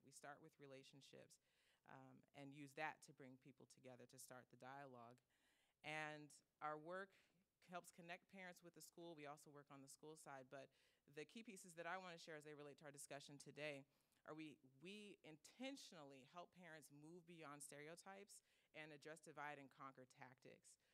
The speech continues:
When you really think about it, our Latino families who are coming here, particularly those who are, have immigrated recently, um,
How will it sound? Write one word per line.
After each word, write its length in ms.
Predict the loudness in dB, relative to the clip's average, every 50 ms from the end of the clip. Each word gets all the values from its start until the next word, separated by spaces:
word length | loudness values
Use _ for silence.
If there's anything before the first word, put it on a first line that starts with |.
| -20 -20 -20 -20 -20 _ -8 -2
When 320 | 0 2 4 4 2 0 -2
you 120 | -4 -6 -2 2
really 200 | 2 4 4 2
think 240 | 2 2 0 2 2
about 280 | 4 6 6 6 8 6
it, 160 | 4 2 2 4
our 520 | 6 8 8 8 8 6 4 2 0 -4 -8 -12 _ _ _ _ _ _ _ _ -20 -20 _ _ -6
Latino 480 | -4 -4 -2 0 0 2 4 2 2 2 2
families 520 | 2 2 2 2 2 0 0 -2 -2 -4 -2
who 80 | 0 0
are 120 | 0 -2 -2 -4
coming 280 | -4 -2 -2 0 -2 -4 -4
here, 160 | -4 -4 -6
particularly 400 | -6 -8 -10 -8 -6 -6 -4 -2
those 200 | -2 -2 -2 -2
who 120 | -4 -4
are, 160 | -4 -4 -4 -4 -6
have 80 | -8 -6 -6
immigrated 480 | -6 -6 -4 -4 -4 -2 -4 -4 -4 -4
recently, 640 | -4 -4 -4 -4 -6 -6 -6 -6 -6 -4 -6 -8 -10 -14 -20 -20 -20 -8 0
um, 440 | 4 4 4 4 2 0 -4 -6